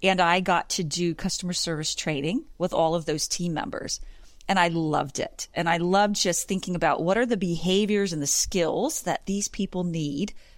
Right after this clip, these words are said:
to go out and be really effective and really have a positive impact on the customers. And so beyond the training, I got to be a secret shopper, which meant I could go out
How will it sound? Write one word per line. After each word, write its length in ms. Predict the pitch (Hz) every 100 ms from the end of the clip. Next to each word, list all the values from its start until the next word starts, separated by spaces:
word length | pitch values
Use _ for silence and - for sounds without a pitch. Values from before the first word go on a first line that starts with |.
| -
to 100 | 202
go 200 | 190 196
out 200 | 175 165
and 80 | 170
be 100 | 175
really 340 | 160 180 175
effective 680 | 160 - 147 - - 202 175
and 160 | 170 156
really 340 | 185 185 170 -
have 180 | 165
a 80 | 160
positive 480 | - 170 170 165 156
impact 480 | 165 - 139 143 147
on 80 | 147
the 80 |
customers. 640 | - - - 202 180 82 - - - - - -
And 180 | 180
so 300 | 180 - 214
beyond 560 | 190 190 190 226 311 302
the 80 | 185
training, 680 | - - 269 285 165 151 - -
I 100 | 185
got 260 | 202 196 -
to 140 | 190
be 200 | 170 185
a 60 | 160
secret 420 | - 208 - -
shopper, 560 | - 160 147 - - - - -
which 240 | 190 -
meant 320 | 220 190 190 -
I 120 | 185
could 180 | - 170
go 160 | 185
out 420 | 175 175 160 -